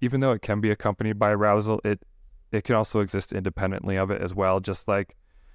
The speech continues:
when you're in a relationship with someone, you get the warm, fuzzy feelings by spending time with them. Um,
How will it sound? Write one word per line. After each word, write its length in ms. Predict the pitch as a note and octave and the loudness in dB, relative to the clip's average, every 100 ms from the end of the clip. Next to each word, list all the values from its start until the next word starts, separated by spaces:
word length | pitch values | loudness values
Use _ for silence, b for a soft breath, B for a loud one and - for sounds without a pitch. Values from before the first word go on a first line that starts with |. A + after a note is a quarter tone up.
| - - - | -20 -20 -4
when 140 | A#2+ | 0
you're 140 | A#2+ A#2+ | 4 6
in 40 | |
a 40 | |
relationship 600 | A#2 G#2+ G2+ - - G2+ | 6 4 2 0 -6 -4
with 120 | G2 - | -2 0
someone, 440 | G2 G2 G2+ G2 | 0 0 0 0
you 140 | G2 | 0
get 260 | G2 G#2 - | 2 0 0
the 100 | G2+ | 0
warm, 240 | G2 G2 | 2 2
fuzzy 300 | F#2+ G2+ G2 | 2 0 0
feelings 440 | F2+ - F#2+ F#2+ F2+ | -2 -2 -2 -2 -2
by 140 | G#2 | -2
spending 380 | F#2 - G2 F#2+ | -2 -2 -2 -2
time 300 | - G2 G2 | 0 2 2
with 200 | F#2+ - | -2 -2
them. 360 | G2 F#2 F#2+ F2+ - _ - _ _ _ - | -2 0 -2 -8 -14 _ -20 _ _ _ -6
Um, 440 | F#2+ F#2+ G2 G2 | 0 0 0 -4